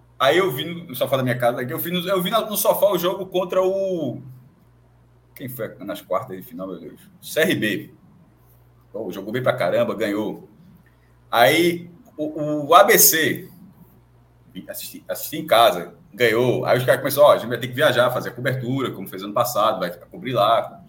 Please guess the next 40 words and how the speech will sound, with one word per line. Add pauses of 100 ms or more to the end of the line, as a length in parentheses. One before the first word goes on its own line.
(340)
é,
cobrir
aqui
e
tal." (380)
É,
conseguiu
um,
um
camarote
na
ilha
pra
transmitir
da
ilha
e
tal. (100)
Aí
eu
falei
pros
caras,
eu
disse,
"Ó, (260)
não
contem
comigo." (960)
Eu
disse,
"Não,
mas
por
quê?
Veja
só,
eu, (320)
eu
vi